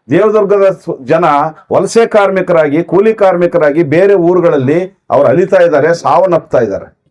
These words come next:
ಸರ್ಕಾರಗಳು ಮನಸ್ಸು ಮಾಡಿದ್ರೆ ಇದನ್ನ ಅಭಿವೃದ್ಧಿಪಡಿಸಿ ಇಲ್ಲಿರ್ತಕ್ಕಂಥ ಸ್ಥಳೀಯ ಉದ್ಯೋಗವನ್ನ, ಸ್ಥಳೀಯ ಕೈಗಾರಿಕೆಗಳನ್ನ ಅವತ್ತು ಆರಂಭ ಮಾಡಿ ಇನ್ನಷ್ಟು ಮಾಡ್ಬೇಕು.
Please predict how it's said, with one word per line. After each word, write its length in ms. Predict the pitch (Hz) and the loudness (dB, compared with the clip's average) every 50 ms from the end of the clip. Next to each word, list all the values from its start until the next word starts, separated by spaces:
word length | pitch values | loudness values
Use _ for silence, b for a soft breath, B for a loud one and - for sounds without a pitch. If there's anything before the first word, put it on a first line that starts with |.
| _ _ _ _ _ _ _ _ _ _ | _ _ _ _ _ _ _ _ _ _
ಸರ್ಕಾರಗಳು 720 | - 165 180 190 - - 247 247 240 240 226 233 233 226 | -4 -4 -4 -4 0 2 2 2 2 2 2 2 2 2
ಮನಸ್ಸು 340 | 208 180 190 233 226 - 220 | 0 0 -2 -2 -2 -2 0
ಮಾಡಿದ್ರೆ 680 | 220 214 202 196 170 165 156 175 196 214 - - _ _ _ _ _ - | 0 0 0 0 0 2 2 2 2 0 -2 -4 _ _ _ _ _ -4
ಇದನ್ನ 260 | 147 170 208 214 202 | -2 0 0 0 2
ಅಭಿವೃದ್ಧಿಪಡಿಸಿ 1160 | 170 165 170 202 240 262 254 208 247 247 247 226 202 185 - 175 190 202 220 226 - - _ _ _ _ _ - | 0 0 2 2 0 0 0 0 0 0 0 0 -2 -2 -2 0 0 0 0 0 -4 -6 _ _ _ _ _ -4
ಇಲ್ಲಿರ್ತಕ್ಕಂಥ 760 | 143 185 220 240 240 240 233 - 254 233 233 - 226 226 220 | -2 0 0 2 2 0 0 0 -2 -2 0 0 -2 0 0
ಸ್ಥಳೀಯ 400 | 208 - - 196 185 208 226 226 | -2 -2 -2 -2 0 2 2 2
ಉದ್ಯೋಗವನ್ನ, 800 | 220 202 180 165 160 220 226 220 202 202 190 185 175 175 185 185 | 2 0 -2 0 0 2 2 2 2 2 0 0 0 0 -2 -2
ಸ್ಥಳೀಯ 400 | - - 170 175 180 214 220 214 | 0 0 0 0 2 2 0 0
ಕೈಗಾರಿಕೆಗಳನ್ನ 800 | - 175 185 185 202 202 196 185 165 190 180 185 170 170 170 190 | 0 0 0 2 0 0 0 0 -2 -2 0 0 -2 0 0 -2
ಅವತ್ತು 240 | 190 180 175 175 135 | -2 -2 -2 -2 0
ಆರಂಭ 440 | 123 147 175 185 185 185 185 175 165 | 0 2 0 0 0 -2 -4 -2 0
ಮಾಡಿ 220 | 160 160 180 175 | 0 0 0 0
ಇನ್ನಷ್ಟು 380 | 165 165 175 175 170 - - 147 | -2 0 -2 -2 -2 -2 -2 -2
ಮಾಡ್ಬೇಕು. 500 | 143 143 147 156 147 - - - - | -2 -2 0 -4 -6 -6 -6 -18 -20